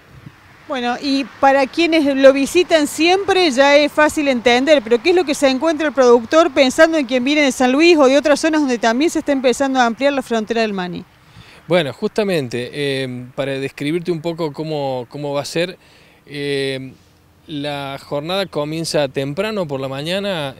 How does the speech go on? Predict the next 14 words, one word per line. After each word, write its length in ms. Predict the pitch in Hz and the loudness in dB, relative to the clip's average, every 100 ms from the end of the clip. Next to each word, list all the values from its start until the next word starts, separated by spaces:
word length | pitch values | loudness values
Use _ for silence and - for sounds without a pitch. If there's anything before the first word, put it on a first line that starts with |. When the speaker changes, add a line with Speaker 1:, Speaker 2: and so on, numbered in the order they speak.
| 113 - | -20 -20
Speaker 2:
a 60 | 127 | -14
partir 340 | 131 127 151 | -10 -8 -8
de 80 | 147 | -8
las 220 | 131 - | -8 -6
ocho 400 | 190 180 196 208 - - - | -6 -4 -6 -8 -14 -20 -16
ya 100 | 147 | -12
se 140 | 135 127 | -12 -10
puede 240 | 147 143 | -8 -6
ingresar, 500 | 135 131 127 156 156 | -8 -10 -6 -6 -4
eh, 280 | 135 127 123 120 127 | -6 -8 -10 -14 -14
para 140 | 123 | -12
hacer 180 | 120 139 | -10 -10
las 380 | 135 123 - - | -10 -10 -14 -18
inscripciones. 800 | 139 - 127 - 196 220 240 | -14 -10 -6 -2 -2 -2 -10